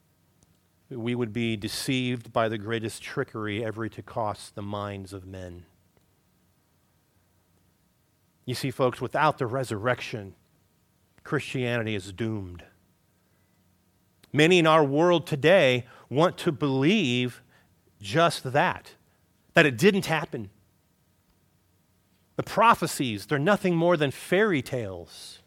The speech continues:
Jesus Christ, like many others before him, was nothing more than a con artist.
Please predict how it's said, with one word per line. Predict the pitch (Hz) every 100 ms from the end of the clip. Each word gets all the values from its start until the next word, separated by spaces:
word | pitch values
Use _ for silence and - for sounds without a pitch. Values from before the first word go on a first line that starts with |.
| _ _ _ _ _ _ _ _ _
Jesus | 117 202 233 196
Christ, | - - 226 214 160
like | 190 165
many | 160 214 214
others | 196 196 156
before | 143 - - 185 175
him, | 156 143 131
was | 127 113 - - - - _ _ -
nothing | 131 131
more | 117 117 113
than | 101
a | 98
con | - - 120 104
artist. | 95 95 98 - - -